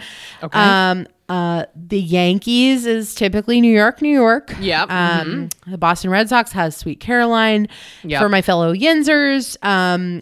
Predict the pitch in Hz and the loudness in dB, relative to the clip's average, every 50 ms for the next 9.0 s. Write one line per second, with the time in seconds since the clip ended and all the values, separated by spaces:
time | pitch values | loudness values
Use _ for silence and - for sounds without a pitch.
0 | - - 190 208 202 208 208 202 - 196 185 185 185 185 185 170 160 160 - - | -8 -4 -2 0 2 2 2 2 0 0 0 0 0 0 0 0 0 -2 -2 -4
1 | 175 - - - 156 - - - 175 170 185 190 185 - - 165 160 156 151 165 | -8 -6 -6 -6 -6 -6 -4 -2 0 2 2 0 0 -2 -2 -4 -4 -4 -6 -4
2 | - 180 170 - - 156 - - 190 180 180 180 180 175 180 - - - 170 160 | -4 -4 -6 -6 -8 -10 -6 -4 -2 0 2 2 0 0 -4 -8 -8 -6 -4 -4
3 | 156 151 147 - - - - 214 214 208 196 175 - - 180 165 165 165 160 151 | -4 -4 -6 -8 -10 -6 -4 0 2 2 0 0 -2 -2 0 2 2 2 0 0
4 | 156 156 151 151 151 147 151 - - - 175 160 - - - - - 151 139 139 | -2 -2 -2 -2 -4 -6 -6 -8 -8 -6 -6 -6 -6 -10 -16 -12 -10 -10 -10 -10
5 | 147 - 139 - - - - - - - - - - - - - - - - - | -12 -14 -16 -16 -16 -16 -16 -14 -14 -12 -12 -12 -14 -14 -16 -16 -16 -16 -16 -18
6 | - _ _ - 175 165 147 107 80 - - _ - - - - - - _ _ | -20 _ _ -8 -6 -4 -4 -6 -6 -10 -16 _ -20 -20 -20 -20 -20 -20 _ _
7 | - - - 180 165 139 165 156 139 147 147 165 165 170 - 170 165 180 185 196 | -16 -10 -10 -8 -6 -6 -8 -6 -4 -2 -2 -2 -2 -2 -2 -2 0 0 0 0
8 | 208 196 202 196 196 196 196 180 190 180 180 - - 220 196 143 123 - - - | 0 -2 -2 -2 -2 -2 -2 -4 -4 -4 -4 -4 -2 -2 -2 -2 -4 -8 -14 -18